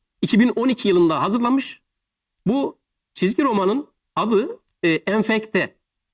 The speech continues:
Enfekte. Şimdi hazırlamışlar iki bin on iki yılında. Bakın iki bin on iki yılında. Fakat bu çizgi roman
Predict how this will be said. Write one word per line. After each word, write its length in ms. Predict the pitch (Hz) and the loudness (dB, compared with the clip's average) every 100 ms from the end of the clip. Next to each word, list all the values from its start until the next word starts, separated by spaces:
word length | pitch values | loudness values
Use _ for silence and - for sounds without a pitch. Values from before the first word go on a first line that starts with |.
| _ - | _ -6
Enfekte. 520 | 202 208 214 - 139 | -4 -4 -4 -4 -4
Şimdi 260 | - 285 302 | 0 2 2
hazırlamışlar 600 | 294 311 339 330 247 202 | 2 2 2 2 0 -2
iki 220 | 196 226 | 2 2
bin 140 | 196 185 | 2 2
on 120 | 262 | 0
iki 160 | - | 4
yılında. 440 | 311 320 311 330 - _ _ _ _ | 4 4 4 2 -4 _ _ _ _
Bakın 220 | 165 180 - | -8 -6 -6
iki 220 | - 208 | -2 0
bin 120 | 202 | 2
on 120 | 208 | 0
iki 160 | 226 262 | 0 2
yılında. 360 | 277 294 294 - _ _ _ _ _ | 4 2 0 -6 _ _ _ _ _
Fakat 420 | 240 262 285 285 _ _ _ _ _ | -6 -4 -6 -8 _ _ _ _ _
bu 440 | 156 220 294 - - _ _ - | -2 0 0 -2 -8 _ _ -8
çizgi 440 | - 247 269 277 | -2 0 0 0
roman 440 | 202 285 254 240 | 2 2 0 -2